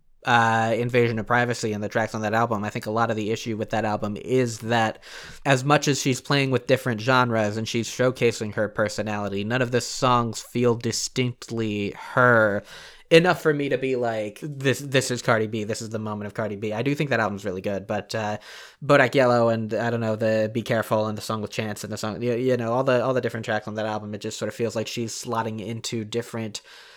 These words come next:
spaces that already exist in the industry rather than doing something that's distinctly her. Up is very much distinctly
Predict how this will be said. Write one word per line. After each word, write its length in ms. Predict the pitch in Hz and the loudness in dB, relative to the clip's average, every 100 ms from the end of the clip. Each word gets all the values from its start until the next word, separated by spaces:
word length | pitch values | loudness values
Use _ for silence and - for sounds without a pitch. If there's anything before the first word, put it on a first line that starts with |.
| - _ | -20 _
spaces 500 | - - 160 147 143 | -4 6 6 6 2
that 140 | 135 135 | 4 6
already 340 | 123 139 151 | 6 6 6
exist 380 | 143 139 143 151 | 4 2 0 0
in 60 | |
the 140 | 143 143 | 0 0
industry 400 | 143 139 143 135 | -2 -2 0 4
rather 200 | 123 120 | 4 2
than 120 | 117 | 0
doing 180 | 120 120 | -2 0
something 240 | 120 117 | -2 -2
that's 180 | 113 - | -4 -4
distinctly 500 | 113 - 123 - 113 | -6 -4 -4 -2 -2
her. 280 | 123 127 120 | 2 2 2
Up 260 | 143 165 139 | 2 2 2
is 140 | 107 | -2
very 260 | 117 123 117 | 0 0 0
much 320 | 113 107 120 | -4 -8 -8
distinctly 960 | 113 - - 127 110 - 110 107 104 | -8 -8 -6 -6 -6 -6 -4 -4 -4